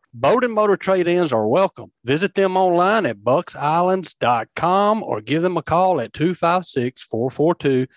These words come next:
two five eight eight. Also brought to you by Mallard Bay Outdoors. Book your next guided hunting or fishing trip with thoroughly vetted guides or charters. Built by sportsmen for sportsmen.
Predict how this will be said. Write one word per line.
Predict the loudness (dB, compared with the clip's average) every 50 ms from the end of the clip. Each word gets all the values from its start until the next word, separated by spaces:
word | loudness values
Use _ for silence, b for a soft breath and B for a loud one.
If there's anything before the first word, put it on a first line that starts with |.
| b
two | -4 -2 -2 0
five | 0 0 0 0 0 0 -2 -4 -6 -8
eight | -6 -4 -4
eight. | -4 -6 -6 -8 -12 -14 -14 _ _ -2
Also | 0 0 0 0 -2 -2 0 0 0
brought | 0 0 0 -2 -2 -2
to | -6 -10
you | -10 -10 -10
by | -6 -4 -4 -4 -4 -6 -8 -12 _ _ _ _ _ _
Mallard | 0 2 4 4 4 2 2 2
Bay | 2 2 4 4 4
Outdoors. | 2 2 2 0 0 0 0 0 -4 -8 -12 -18 _ _ _ _ -14
Book | -4 -2 0 0 0 0
your | -2 -2 0
next | 0 0 -2 -2 -6 -10
guided | -4 -2 0 0 0 0 -2 -2 -4
hunting | -4 -2 -2 0 0 0 -2 -6 -8
or | -4 -2 -2 -2
fishing | -2 -4 -4 -6 -4 -6 -8 -8
trip | -6 -4 -2 0 0 0 0 -2
with | -6 -8 -8 -8 -6 _ -2
thoroughly | 0 0 2 0 0 -2 -2 -4 -4 -6 -6
vetted | -4 -2 -2 0 0 -2 -4 -6 -4
guides | -2 -2 0 0 0 -2 -4 -6 -8
or | -10
charters. | -6 -4 -4 -2 -2 -4 -6 -10 -16 -20 -20 _ _ _ _ -4
Built | 0 2 2 2 2 0
by | -2 -2 -2
sportsmen | -4 -4 0 0 0 0 -2 -4 -6 -8 -8 -8 -10 _ _ _ _ _
for | -2 0 0 -2
sportsmen. | -2 -4 -2 -2 -2 -2 -6 -10 -16 -16 -16 -16